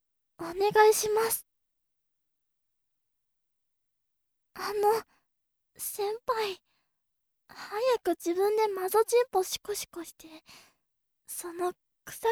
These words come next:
くて無価値な変態残面を、絞り出してください。願いします。あの、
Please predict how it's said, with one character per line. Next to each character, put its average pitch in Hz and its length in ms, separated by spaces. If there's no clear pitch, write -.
く - 100
て 403 240
無 339 200
価 - 160
値 415 160
な 359 140
変 381 280
態 453 220
残 453 260
面 311 320
を、 311 40
絞 392 340
り 508 80
出 554 40
し - 60
て 415 160
く 381 120
だ 381 160
さ 381 220
い。 381 120
願 427 440
い 453 40
し 440 140
ま 427 220
す。 - 180
あ 370 180
の、 427 280